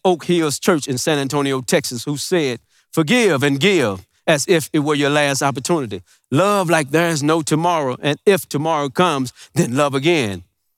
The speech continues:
We love animals. These creatures don't express an understanding of our love for them,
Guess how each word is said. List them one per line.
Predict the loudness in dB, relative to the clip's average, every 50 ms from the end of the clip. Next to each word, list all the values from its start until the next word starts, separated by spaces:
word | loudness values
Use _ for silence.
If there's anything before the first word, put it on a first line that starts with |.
| _ _ _ _ _ _ _ _ _ -4
We | -2 0 2
love | 2 2 2 2
animals. | 2 2 2 2 2 0 0 -2 -4 -6 -8 -8 -8 -10 -10 _ _ _ _ _ _ _ _ _ _ 0
These | 0 2 2 0 0
creatures | 0 0 0 0 0
don't | 0 0 0 0
express | -2 -4 0 2 2 2 2
an | 0 -2
understanding | -2 0 -2 -2 0 0 0 2 2 0 0
of | 0 0
our | 2 2
love | 2 2 2 2 2 0 0
for | -2 -2
them, | -2 -2 -4 -4 -6